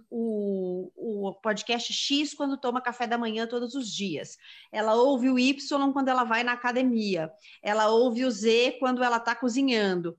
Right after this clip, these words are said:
Então, você associa o podcast com o cons-, com o consumo do podcast, você associa o, o consumo do podcast com aquele,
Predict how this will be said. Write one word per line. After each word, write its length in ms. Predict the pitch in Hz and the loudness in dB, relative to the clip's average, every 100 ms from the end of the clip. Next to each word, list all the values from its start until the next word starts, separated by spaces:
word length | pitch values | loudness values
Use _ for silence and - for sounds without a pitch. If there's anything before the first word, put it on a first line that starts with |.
| _ | _
Então, 100 | - | -4
você 260 | 233 247 254 | -2 0 0
associa 880 | 254 - 247 - - 294 294 233 185 | -4 -2 -4 -4 -4 0 0 0 -2
o 100 | 190 | -6
podcast 800 | - 214 202 - 208 214 226 - | -4 -2 -2 -2 0 0 -2 -8
com 260 | 247 247 240 | -10 -4 -4
o 100 | 233 - | -4 -8
cons-, 480 | - 262 247 - - | -4 -2 -2 -6 -18
com 580 | - 240 240 233 226 214 208 | -8 -4 -2 -2 -4 -6 -8
o 80 | |
consumo 520 | 220 220 208 - 302 254 | -4 -4 -4 -2 -2 -2
do 120 | 196 | -4
podcast, 720 | 196 185 - 202 233 - 285 _ _ | -6 -6 -4 -2 -2 -6 -16 _ _
você 200 | 202 220 | -10 -8
associa 440 | 226 226 - 285 | -6 -8 -4 -2
o, 80 | 262 262 - | -2 -4 -14
o 80 | 226 | -8
consumo 380 | 208 202 202 | -6 -6 -6
do 80 | 196 | -6
podcast 580 | 196 185 - 214 233 285 | -6 -8 -6 -4 -4 -6
com 360 | - 262 247 269 269 - - - - _ | -6 0 0 0 -6 -20 -20 -20 -20 _
aquele, 460 | - 254 269 277 277 | -8 0 2 2 0